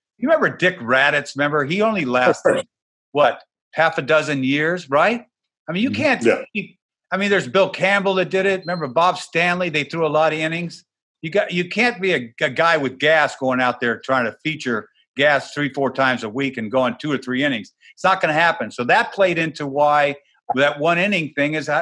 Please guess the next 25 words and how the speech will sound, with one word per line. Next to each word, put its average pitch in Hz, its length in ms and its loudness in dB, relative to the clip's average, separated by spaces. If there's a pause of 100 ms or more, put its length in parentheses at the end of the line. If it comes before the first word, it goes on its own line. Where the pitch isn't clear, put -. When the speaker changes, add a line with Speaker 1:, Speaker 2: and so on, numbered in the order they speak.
Speaker 1:
where 170 160 2
I 175 100 4
got 185 220 0
my 190 120 0
success. 196 580 -4 (640)
Speaker 2:
Well, 180 300 6
plus, - 260 2
you 180 80 2
know, 123 160 2
as, 127 280 0
as 110 180 -4
a 107 80 -2
control 135 360 2
artist, 107 380 0
I 110 40 -6
mean, 110 320 -6
you 147 60 -2
know, 127 100 -2
not 113 180 0
that 110 140 -6
you 110 60 0
didn't 98 200 0
have 92 140 -2
good 98 140 0
stuff. - 280 0